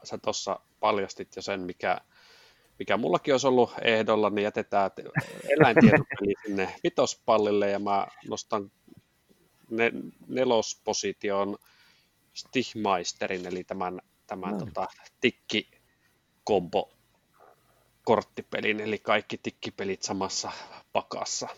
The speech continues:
Speaker 1: Main-, mainio, mainio korttipeli, ja sitten se mun pronssisia menee Black Fridaylle.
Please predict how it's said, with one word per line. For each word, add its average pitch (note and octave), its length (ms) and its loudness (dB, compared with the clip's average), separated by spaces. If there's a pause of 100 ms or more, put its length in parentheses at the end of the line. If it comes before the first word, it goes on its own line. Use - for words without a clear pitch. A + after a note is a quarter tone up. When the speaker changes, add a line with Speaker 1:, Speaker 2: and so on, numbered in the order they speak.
(380)
Speaker 1:
Main-, G#2+ 280 0
mainio, C3 340 2 (320)
mainio C#3+ 260 2
korttipeli, G2+ 720 0 (220)
ja G#2+ 320 4 (1000)
sitten B2 360 0
se B2+ 100 -4
mun A#2 380 -2 (500)
pronssisia C3 600 2
menee G#2+ 540 -4 (1000)
Black D#3 260 0
Fridaylle. - 720 -2